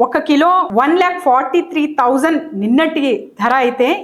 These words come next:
ఇవాళ ఏకంగా వన్ ల్యాక్ ఫార్టీ ఫైవ్ థౌజండ్ పెరిగింది. అంటే, సిల్వర్ కూడా కాంపిటీషన్లో, గోల్డ్కి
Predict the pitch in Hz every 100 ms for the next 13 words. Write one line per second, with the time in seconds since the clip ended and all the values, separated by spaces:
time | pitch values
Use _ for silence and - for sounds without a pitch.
0 | 226 226 277 302 262 214 254 302 311 285
1 | 285 - - _ - 208 262 285 294 320
2 | - 240 247 302 294 294 247 247 247 226
3 | 254 311 302 254 254 262 349 - - _
4 | _ _ _ - 262 370 302 339 415 -
5 | _ _ _ _ _ - - 311 330 403
6 | 403 370 370 349 359 - 262 349 - 403
7 | 302 349 294 285 214 - - _ _ _
8 | _ - 165 247 269 320 302 302